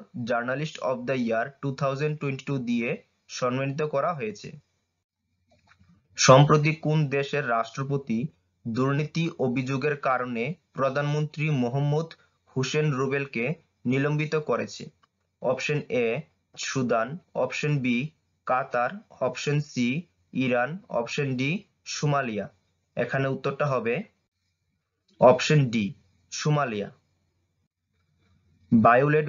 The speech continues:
বড়ুয়া কোন রাজ্যের প্রথম মহিলা ইন্সপেক্টর জেনারেল পদে নিযুক্ত হয়েছেন? অপশন এ রাজস্থান, অপশন বি আসাম, অপশন সি পশ্চিমবঙ্গ, অপশন ডি মিজোরাম। এখানে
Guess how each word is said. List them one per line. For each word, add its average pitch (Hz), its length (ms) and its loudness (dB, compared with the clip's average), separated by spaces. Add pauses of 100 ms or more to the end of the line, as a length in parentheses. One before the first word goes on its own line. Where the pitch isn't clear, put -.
(120)
বড়ুয়া 135 340 2 (360)
কোন 156 140 2 (200)
রাজ্যের 123 380 -2 (120)
প্রথম 131 360 -2 (180)
মহিলা 131 300 0 (120)
ইন্সপেক্টর 139 640 -2 (500)
জেনারেল 127 440 0 (120)
পদে 135 240 -2 (100)
নিযুক্ত 123 340 -4 (120)
হয়েছেন? 104 380 -4 (640)
অপশন 139 260 -4 (260)
এ - 20 0 (520)
রাজস্থান, 117 640 -2 (480)
অপশন 123 380 -2 (100)
বি 120 140 0 (480)
আসাম, 120 340 -2 (400)
অপশন 131 420 -2 (120)
সি 123 160 0 (480)
পশ্চিমবঙ্গ, 139 680 0 (540)
অপশন 139 300 -2 (140)
ডি 117 120 0 (460)
মিজোরাম। 123 420 0 (460)
এখানে 135 280 -2